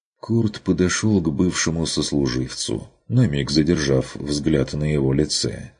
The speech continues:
упёрся подошвой в голову и выдернул стрелу. Тело предателя, опозорившего дело конгрегации, было сожжено уже на всеобщем обозрении,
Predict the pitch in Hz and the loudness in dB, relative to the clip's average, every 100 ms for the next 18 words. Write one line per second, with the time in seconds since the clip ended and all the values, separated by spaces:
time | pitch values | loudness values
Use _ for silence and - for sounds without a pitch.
0 | _ _ 69 67 101 101 - - 65 73 | _ _ 0 4 2 2 -2 -2 0 2
1 | 69 71 67 62 65 95 92 85 87 87 | 0 2 2 0 4 4 4 4 2 0
2 | _ 156 139 67 76 147 135 67 64 - | _ 2 4 4 4 4 2 0 -2 0
3 | 65 64 64 - - - _ _ _ _ | -2 0 -2 -4 -8 -14 _ _ _ _
4 | _ _ - 80 78 76 78 71 71 69 | _ _ 0 4 4 6 4 4 2 0
5 | 64 113 - 65 64 64 - _ 71 69 | 2 2 2 -2 -2 -4 -10 _ 0 2
6 | 69 71 64 90 78 - 78 73 65 78 | 2 0 2 2 2 2 2 2 4 4
7 | 78 71 - 78 69 67 65 78 101 - | 4 2 0 -2 0 0 2 2 2 0
8 | - - - - _ - 123 90 107 92 | -4 -4 -6 -12 _ -6 2 4 4 2
9 | 76 - 73 65 69 73 101 90 73 67 | 0 0 0 2 0 0 2 2 2 4
10 | 85 78 71 67 - - 71 113 107 - | 2 2 0 0 0 4 6 6 4 0
11 | 71 71 71 80 67 71 65 76 87 65 | -2 -2 -4 -6 0 2 2 2 0 -2
12 | 60 53 - | -6 -10 -14